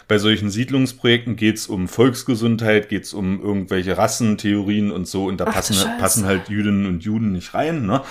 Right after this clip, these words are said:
Speaker 2: Hm.
Speaker 1: Und, ähm, sowas wird da auch propagiert. Da muss ich auch mal ganz, also das ist für mich kein Grund jetzt, war auch für mich kein Grund, nicht an dieser Buchmesse teilzunehmen. Das hatte, wie gesagt, andere Gründe, Gründe, aber ganz ehrlich,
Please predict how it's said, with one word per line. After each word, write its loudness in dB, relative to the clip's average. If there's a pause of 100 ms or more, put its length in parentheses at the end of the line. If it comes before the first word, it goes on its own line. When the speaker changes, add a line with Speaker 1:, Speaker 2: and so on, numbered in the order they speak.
(200)
Speaker 2:
Hm. 0
Speaker 1:
Und, 6 (120)
ähm, 2
sowas 0
wird -2
da 2
auch -4
propagiert. -4
Da -4
muss 4
ich -4
auch 4
mal 6
ganz, 0
also -4
das -6
ist -10
für 0
mich 0
kein 0
Grund 0
jetzt, -6
war 2
auch -8
für -2
mich 0
kein -2
Grund, -2
nicht -6
an 0
dieser -2
Buchmesse -6
teilzunehmen. 0
Das -4
hatte, -4
wie -4
gesagt, -4
andere 2
Gründe, -2
Gründe, -2
aber -2
ganz -2
ehrlich, -2